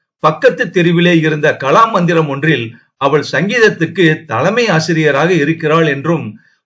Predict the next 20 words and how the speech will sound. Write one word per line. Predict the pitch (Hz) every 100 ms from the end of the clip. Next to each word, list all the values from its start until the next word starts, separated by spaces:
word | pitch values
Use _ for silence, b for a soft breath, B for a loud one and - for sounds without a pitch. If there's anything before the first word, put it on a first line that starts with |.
| -
புங்கனூரை | 180 220 233 220 185
விட்டு | 143 143 208
வந்து | 151 139 165 135 131
ஒரு | 143 175
வருஷத்திற்கு | 147 165 220 - 190 190
மேலாகிவிட்டது | 156 165 156 147 151 113 151 143
என்றும் | 131 120 165
நான் | 139 131
அறிந்து | 113 135 147
கொண்டேன் | 120 123 135
அவள் | 127 113 117
மூலம். | 113 131 107 - _ _ _ _ -
என்னை | 160 180 165
பாடச் | 139 180 233 -
சொல்லி | 202 208 -
கேட்ட | 160 165 160
அவள் | 131 156 123
ஆச்சரியத்துடன், | 107 170 233 214 165 143 156 117 - _ _
"சுசி, | - 127 - 202 - - _ _ _
உன் | 135 143